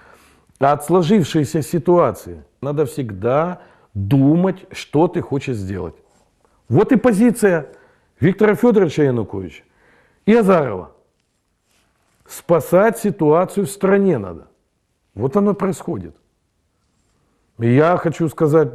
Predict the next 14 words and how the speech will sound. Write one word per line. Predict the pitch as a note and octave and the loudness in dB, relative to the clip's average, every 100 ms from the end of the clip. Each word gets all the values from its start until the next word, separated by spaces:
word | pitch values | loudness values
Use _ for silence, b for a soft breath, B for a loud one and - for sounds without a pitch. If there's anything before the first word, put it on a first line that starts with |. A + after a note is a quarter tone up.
| A#2 _ | -14 _
я | - F3 | -2 0
понимаю, | G#3+ A3+ A3 G3+ | 2 0 0 0
для | F3 | 0
кого-то | D3+ D#3+ D#3 D3 | -2 0 0 -2
больно, | A#2+ A2+ B2 G#2+ G2+ | -4 -2 -4 -4 -6
кому-то | C#3 G3+ A3+ D#3+ | -4 -2 -2 -2
не | A#2+ | -4
нравится, | G#2 A2 G#2 F#2+ G2 | -4 -2 -4 -6 -12
кого-то | - C#3+ F3+ C#3 | -6 -2 0 -2
ударили, | G#2+ F2+ G2 G#2 G2+ F2 - b b b | -4 -4 -4 -4 -6 -10 -16 b b b
кому-то | B2+ F#3 F#3 | 0 2 2
рассказали | D3+ C3 - A2 A#2 A#2 G#2+ | 2 2 -2 0 0 0 -2
не | F#2+ | -6
так. | - F#2 - | -8 -10 -12